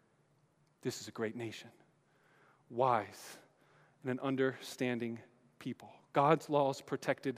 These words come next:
the weak. It gave rights to slaves and women and children and even the unborn. Exodus chapter twenty-one, verse twenty-two, "When men strive together and they hit a pregnant woman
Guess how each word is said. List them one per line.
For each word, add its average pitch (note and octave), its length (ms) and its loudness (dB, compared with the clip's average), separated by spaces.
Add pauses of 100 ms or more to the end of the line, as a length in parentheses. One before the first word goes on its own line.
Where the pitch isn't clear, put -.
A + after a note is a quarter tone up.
the B2 80 -6
weak. B2+ 340 -2
It C#3+ 120 -8
gave C3 260 0
rights C3+ 420 4
to C3+ 120 -8
slaves B2 600 0
and A#2+ 200 -6
women B2+ 340 0 (240)
and C3+ 160 -2
children C3+ 580 -2 (140)
and B2+ 240 0
even D3 460 -2
the B2 200 -6
unborn. B2+ 760 -2 (1300)
Exodus C3 400 -2
chapter C#3+ 300 0
twenty-one, C3+ 580 0
verse C3 280 -4
twenty-two, C#3 520 -2
"When C3 220 0
men D3 260 2
strive C#3+ 360 4
together D3 580 2
and C3 220 -2
they C#3 100 2
hit F3 420 2
a D#3+ 60 0
pregnant E3 400 0
woman F#3 340 2